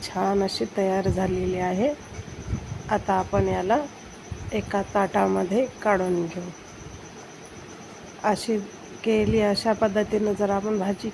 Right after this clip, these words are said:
केली तर एकदम खूप छान सोयाबीनची वडी एकदम मस्त बनते आणि छान खायला, बोटं चाटून खासाल अशी छान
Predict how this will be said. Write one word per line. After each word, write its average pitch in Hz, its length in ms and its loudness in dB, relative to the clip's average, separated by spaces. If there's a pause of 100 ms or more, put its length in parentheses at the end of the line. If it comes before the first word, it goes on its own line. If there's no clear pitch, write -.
केली 220 340 2
तर 214 60 0
एकदम 208 420 0 (120)
खूप 262 460 4
छान 208 300 4
सोयाबीनची 196 760 2
वडी 196 340 2 (640)
एकदम 202 640 0 (380)
मस्त - 460 -4
बनते 190 540 2 (160)
आणि 214 160 -2 (100)
छान 214 480 4
खायला, 196 420 2
बोटं 190 320 -2 (120)
चाटून 202 380 -2
खासाल 208 360 0
अशी 214 220 -4 (140)
छान 208 220 2